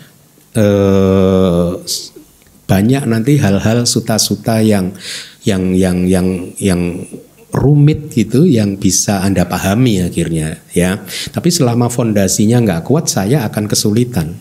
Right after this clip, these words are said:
Selama ini saya menemui itu kesulitan itu, artinya kalau mau menerjemahkan suta A nanti di tengah jalan harus berhenti karena ternyata sulit.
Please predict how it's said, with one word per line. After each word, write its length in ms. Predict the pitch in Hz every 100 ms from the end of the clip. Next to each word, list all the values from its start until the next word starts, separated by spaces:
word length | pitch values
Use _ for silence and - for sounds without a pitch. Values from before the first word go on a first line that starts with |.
| - _ _ _
Selama 320 | - 120 123
ini 160 | 120 151
saya 160 | 147 135
menemui 480 | 110 107 101 98
itu 140 | 107 90
kesulitan 500 | 87 92 85 80 82
itu, 160 | 80
artinya 400 | 85 80 87 101 107 - - - -
kalau 240 | - 92 92
mau 80 |
menerjemahkan 720 | 98 107 98 - 92 90 98 90
suta 400 | 101 95 92 -
A 240 | 120 123
nanti 160 | 113 135
di 160 | 131
tengah 240 | 104 101 95
jalan 480 | 98 92 117 127
harus 240 | 107 90 -
berhenti 480 | 87 90 87 110 110
karena 240 | 92 104
ternyata 320 | 104 95 95
sulit. 400 | 101 98 87 87